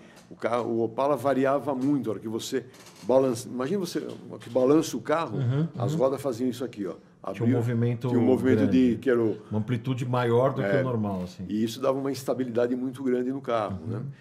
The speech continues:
Speaker 1: Então, eu ficava dentro de uma valeta de,
Speaker 2: Uhum.
Speaker 1: de geometria, é, tracionando o carro de cinco em cinco milímetros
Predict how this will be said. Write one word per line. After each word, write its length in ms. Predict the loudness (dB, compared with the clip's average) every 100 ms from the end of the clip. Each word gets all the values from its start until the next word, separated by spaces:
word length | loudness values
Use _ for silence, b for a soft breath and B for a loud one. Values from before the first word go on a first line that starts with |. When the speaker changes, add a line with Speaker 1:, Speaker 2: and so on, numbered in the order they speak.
| B -16
Speaker 1:
Então, 200 | -6 -4
eu 100 | -4
ficava 480 | -6 -2 0 0 0
dentro 320 | 0 -2 -2
de 60 | -2
uma 200 | -2 0
valeta 840 | 0 0 2 2 0 -2 -8 -8 b b b
de, 840 | -10 -4 -2 -2 -2 -4 -4 -4 -6
Speaker 2:
Uhum. 100 | -10
Speaker 1:
de 120 | -8
geometria, 760 | -2 2 2 0 0 2 2 0 -10 B B B -12
é, 120 | -8
tracionando 800 | -2 -2 -2 0 2 4 4 2
o 20 | -2
carro 480 | -2 -2 -4 -8 b b b -12
de 120 | -12
cinco 400 | -8 -6 -4 -4
em 80 | -6
cinco 340 | -6 -6 -4
milímetros 560 | -2 0 0 -2 -4